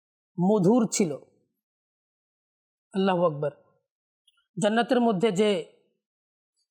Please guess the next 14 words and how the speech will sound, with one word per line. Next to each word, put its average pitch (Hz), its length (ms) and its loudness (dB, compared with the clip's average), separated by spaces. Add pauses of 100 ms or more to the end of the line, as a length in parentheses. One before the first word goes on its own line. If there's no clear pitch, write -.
(160)
ডালিম 190 380 0
ফল 202 260 0
রয়েছে 160 400 0 (640)
সেটা 208 560 -2 (360)
দেখতে 214 420 0
একদম, 185 420 0 (640)
রাসূল 208 260 0
করিম 214 220 0
সাল্লাল্লাহু 190 380 0
আলাইহি 226 200 0
সাল্লাম - 0 - (500)
তখনকার 214 440 0
যুগ 202 140 2
হিসেবে 220 480 2